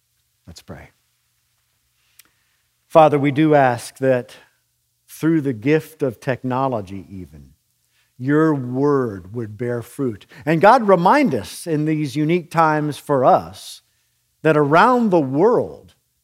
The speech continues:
in closed countries, this is how so many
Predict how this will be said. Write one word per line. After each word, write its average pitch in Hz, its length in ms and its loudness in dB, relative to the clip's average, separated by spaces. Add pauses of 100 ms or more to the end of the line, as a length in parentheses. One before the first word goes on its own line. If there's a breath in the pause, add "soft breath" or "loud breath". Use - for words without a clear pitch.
(760)
in 147 200 -4
closed 196 720 0
countries, - 800 -12 (680)
this 185 260 0
is 156 160 -6
how 143 300 2
so 160 640 -4
many 143 720 -6